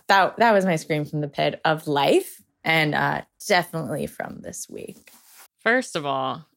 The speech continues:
Speaker 2: it's very good that your fiance is bad at lying. I think that's a great quality in a fiance. And second,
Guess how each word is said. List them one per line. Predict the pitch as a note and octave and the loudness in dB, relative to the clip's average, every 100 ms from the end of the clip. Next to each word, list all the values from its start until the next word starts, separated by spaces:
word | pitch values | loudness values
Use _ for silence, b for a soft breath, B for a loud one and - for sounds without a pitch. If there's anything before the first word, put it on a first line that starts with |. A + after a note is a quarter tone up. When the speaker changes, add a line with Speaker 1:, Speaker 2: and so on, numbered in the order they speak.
| - | -10
Speaker 2:
it's | D3 - | -10 -10
very | D3 F3+ C#4 D#4 C#4+ B3 G#3+ - D#3+ | -4 0 2 2 0 0 -4 -8 -4
good | F#3 A#3+ B3 D3 | 2 4 4 0
that | C3 | -2
your | D3+ D3+ | -2 -2
fiance | C#3+ D3+ C#3+ D3 D3 C#3+ | -4 -4 -4 -4 -4 -4
is | C#3 | -4
bad | C3 C#3+ C#3 | -2 0 2
at | C3+ B2+ | 0 -4
lying. | C3+ B2+ C#3+ D#3+ | -6 -8 -8 -6
I | E3+ | -6
think | G3+ F3 | -8 -6
that's | D#3+ - | -8 -8
a | |
great | - D#3+ D3+ - | -10 -4 -4 -4
quality | - C#3 C3 - - - - | -4 -2 -2 -6 -10 -12 -10
in | C3 | -10
a | - | -10
fiance. | - - - - - - C#2 - _ _ _ - | -10 -8 -6 -8 -8 -6 -6 -8 _ _ _ -8
And | D3+ | -8
second, | - A3+ B3 D3+ C3 A#2+ | 0 0 2 2 2 0